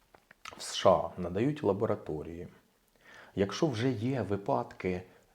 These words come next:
знайденого зерна в африканських країнах, в Азії,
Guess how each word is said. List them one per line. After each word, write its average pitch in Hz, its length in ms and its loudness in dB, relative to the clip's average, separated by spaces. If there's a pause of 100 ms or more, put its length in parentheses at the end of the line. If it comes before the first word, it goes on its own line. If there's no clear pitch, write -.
(140)
знайденого 90 920 -2
зерна 85 600 -4 (500)
в 90 220 -10 (540)
африканських - 920 -8
країнах, 80 720 -12 (1000)
в 90 180 -4
Азії, 76 680 -4